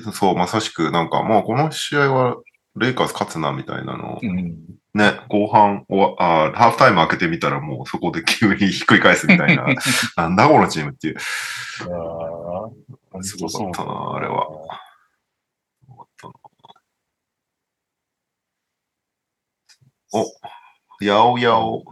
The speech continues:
Speaker 1: イレブンヤオヤオさんは、ヤオミンファンかな。シャック以来のセンターエムブイピーって言ってますね。
Speaker 2: あー、ファイナルエムブイピーとか。
Speaker 1: ファイナルエムブイピー。
Speaker 2: シャッ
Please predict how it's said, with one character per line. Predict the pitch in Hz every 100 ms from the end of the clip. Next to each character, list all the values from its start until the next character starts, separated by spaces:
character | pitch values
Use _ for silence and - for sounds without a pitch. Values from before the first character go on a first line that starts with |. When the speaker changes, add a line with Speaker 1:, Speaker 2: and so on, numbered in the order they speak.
| - -
Speaker 1:
イ | 104
レ | 101
ブ | 98 98 95
ン | 92
ヤ | 90 90
オ | 87
ヤ | 85
オ | 82
さ | -
ん | - 71
は、 | 73 - - 76
ヤ | 76
オ | 80
ミ | 85
ン |
フ | 82
ァ | 85
ン |
か | 69
な。 | 55
シ | - 104
ャ |
ッ | - -
ク | 131
以 | 131
来 | 123 90
の | 73 67 -
セ | - -
ン | 87 -
タ | 82
ー | 82
エ | 80
ム | 78
ブ | 76
イ | 73
ピ | - -
ー | -
っ |
て |
言 | -
っ |
て | _
ま | _
す | _ 90
ね。 | 90 - -
Speaker 2:
あ | 92
ー、 | 87 82 80 78 78 - _ - 113
フ |
ァ |
イ | 98
ナ |
ル | 92 92
エ |
ム | 90
ブ | 87
イ |
ピ | -
ー | 101 _ _
と | -
か。 | -
Speaker 1:
フ | 98 78
ァ |
イ |
ナ | 73
ル | -
エ | 80
ム | 78
ブ |
イ | -
ピ | -
ー。 | - _ - - - - _ _ _ _ _ _ _ _ _ _ _ _ _ _ _ _ _ _ _
Speaker 2:
シ | - -
ャ |
ッ | 160